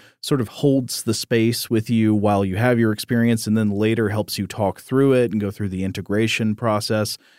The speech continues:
I think the idea of having positively socially chaperoned and, uh, and sort of, like, uh, expert guided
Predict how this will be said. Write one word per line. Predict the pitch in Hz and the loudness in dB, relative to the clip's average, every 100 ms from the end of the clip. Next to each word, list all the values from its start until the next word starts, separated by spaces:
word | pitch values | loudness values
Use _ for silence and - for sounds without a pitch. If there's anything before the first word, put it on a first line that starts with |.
| _ | _
I | - | -4
think | - 160 | -2 0
the | 180 | 2
idea | 151 127 113 | 2 2 0
of | 98 - | 0 -6
having | 87 135 127 131 117 107 104 _ | -6 -2 0 0 0 0 -4 _
positively | - 131 131 143 127 113 113 104 | -2 0 0 0 0 0 -2 -2
socially | - - 107 104 123 104 101 98 | -4 0 0 2 0 0 0 -2
chaperoned | 92 - 107 110 107 104 98 92 90 92 92 | -2 -2 -2 0 0 2 2 0 -2 -2 -4
and, | 90 92 90 | -4 -4 -6
uh, | 87 87 90 | -8 -10 -10
and | 104 98 | -8 -8
sort | - 95 | -6 -6
of, | 92 | -6
like, | 92 90 - - | -6 -8 -10 -10
uh, | 95 - | -10 -6
expert | - - - 104 - 98 | -8 -6 -2 -2 -4 -4
guided | 101 110 104 98 92 | -2 0 0 -2 -4